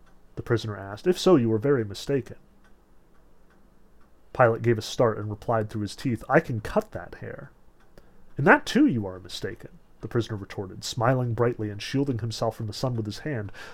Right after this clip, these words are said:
"You must agree that surely only he who hung it can cut the hair." This needs a lot of unpacking.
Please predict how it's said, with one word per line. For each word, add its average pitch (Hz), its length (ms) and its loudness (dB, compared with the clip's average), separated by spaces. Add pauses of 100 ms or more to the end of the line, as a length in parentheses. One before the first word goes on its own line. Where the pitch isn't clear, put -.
"You 180 100 6
must 285 240 4
agree 180 260 6
that 131 120 4
surely 196 320 4
only 147 280 2
he 185 200 0
who 135 180 0
hung 208 300 -2
it - 240 -12 (400)
can 120 180 -4
cut - 280 0
the 110 100 -2
hair." 156 320 -2 (2750)
This - 1000 6
needs 139 340 2
a 123 60 4
lot 110 340 2
of 92 100 -6
unpacking. 92 720 -10